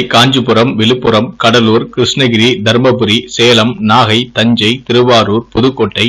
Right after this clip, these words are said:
மற்றும் அரியலூர் மாவட்டங்களில் ஒரு சில இடங்களில் கனமழை முதல் மிக கனமழைக்கான வாய்ப்புள்ளதாகவும் தெரிவித்துள்ளனர். மேலும் சென்னையை பொறுத்தவரை வானம் பொதுவாக மேகத்தூட்டுடன் காணப்படும் என்றும், அடுத்த இருபத்தி நான்கு மணி நேரத்துக்கு மிதமான மழை தொடரும் என்றும்,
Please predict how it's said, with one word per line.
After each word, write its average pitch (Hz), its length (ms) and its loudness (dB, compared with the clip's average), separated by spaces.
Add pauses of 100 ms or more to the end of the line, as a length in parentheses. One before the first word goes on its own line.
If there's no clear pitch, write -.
மற்றும் 113 460 -4
அரியலூர் 131 440 2
மாவட்டங்களில் 107 680 0 (420)
ஒரு 127 200 2
சில 139 200 0
இடங்களில் 113 540 0
கனமழை 131 420 2
முதல் 107 340 0
மிக 113 280 0
கனமழைக்கான 120 640 0
வாய்ப்புள்ளதாகவும் 110 760 0
தெரிவித்துள்ளனர். 98 600 -2 (460)
மேலும் 120 400 2
சென்னையை 147 400 2
பொறுத்தவரை 113 520 0 (180)
வானம் 131 380 0
பொதுவாக 113 480 2 (180)
மேகத்தூட்டுடன் 123 720 0
காணப்படும் 113 460 0
என்றும், 101 300 -2 (420)
அடுத்த 139 340 0
இருபத்தி 135 340 2
நான்கு 127 200 2
மணி 113 160 2
நேரத்துக்கு 110 540 0 (100)
மிதமான 131 500 2
மழை 110 260 2
தொடரும் 113 420 0
என்றும், 98 260 -2